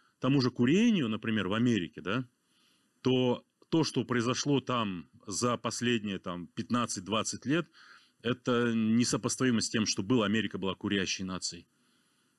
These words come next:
Да? А вообще, то есть отношение к себе, к своему здоровью, а, благо появились,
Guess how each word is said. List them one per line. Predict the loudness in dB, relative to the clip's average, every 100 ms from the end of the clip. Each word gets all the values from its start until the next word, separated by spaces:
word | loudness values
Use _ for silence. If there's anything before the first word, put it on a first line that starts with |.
| _ -2
Да? | -2 -2 -6
А | -4 -2 -2 -2
вообще, | -4 -2 -2
то | -2 -4
есть | -6
отношение | -2 0 0 0 0
к |
себе, | -2 0 2 0
к |
своему | 0 0 0
здоровью, | 0 2 2 2 2 0 -2 -20 -20 _ -6
а, | -2 0 0 0 -2 -6 -16 -4
благо | 0 0 -2
появились, | -2 -2 0 0 -2 -4